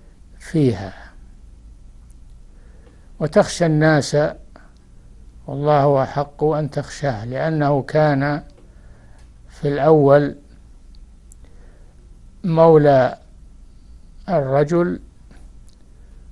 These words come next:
يعتبر، آه، ابنا له، عتيقه يعتبر ابنا له،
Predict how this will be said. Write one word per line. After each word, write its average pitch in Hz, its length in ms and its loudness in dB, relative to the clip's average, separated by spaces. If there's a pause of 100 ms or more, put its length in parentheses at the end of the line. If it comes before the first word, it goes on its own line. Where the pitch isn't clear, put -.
(880)
يعتبر، 151 800 2 (1900)
آه، 139 400 -2
ابنا 147 300 2
له، 135 420 2 (2250)
عتيقه 151 680 0
يعتبر 147 760 0
ابنا 151 440 -4 (1400)
له، 147 580 0